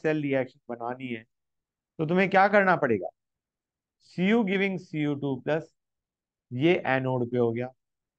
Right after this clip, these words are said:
and सी यू एस giving सी यू plus एस टू माइनस, this is at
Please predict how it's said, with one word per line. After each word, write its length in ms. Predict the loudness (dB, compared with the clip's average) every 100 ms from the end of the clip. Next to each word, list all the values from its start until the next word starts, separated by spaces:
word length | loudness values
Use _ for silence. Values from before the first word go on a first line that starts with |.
| _ _ _
and 240 | 0 0 0
सी 360 | -4 -4 0 2
यू 140 | 6
एस 300 | 6 4 0 _ _ _ _ _ _ _ _ -20 -2
giving 340 | 2 2 0 -4
सी 340 | -10 -8 -4
यू 140 | -2 -4
plus 160 | -4 0
एस 180 | -2 -2
टू 100 | -8 -8
माइनस, 160 | -10 -12 _ _ _ _ _ _ _ _ _ _ _ _
this 220 | -8 -4 0
is 80 | 4 6
at 220 | 6